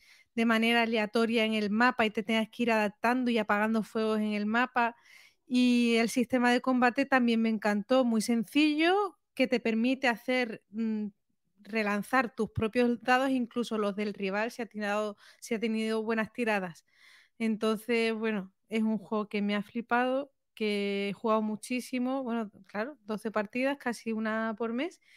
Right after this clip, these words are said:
y, y, y vamos, es un juego que me, que me apetece mucho seguir jugando.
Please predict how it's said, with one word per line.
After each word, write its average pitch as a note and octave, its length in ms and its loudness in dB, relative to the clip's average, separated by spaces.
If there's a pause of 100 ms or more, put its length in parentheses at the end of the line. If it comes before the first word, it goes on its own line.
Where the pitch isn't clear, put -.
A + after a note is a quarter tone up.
(380)
y, A3 960 0 (440)
y, G3 1160 -4
y G#3 140 -4
vamos, F#3+ 300 -2
es G3 60 0
un G3+ 100 0
juego A3+ 220 0
que A#3 160 2
me, A3 100 0 (300)
que A3+ 120 0
me A3 100 2
apetece B3+ 580 2
mucho D#4 440 2
seguir B3 580 -2 (160)
jugando. G#3+ 720 -2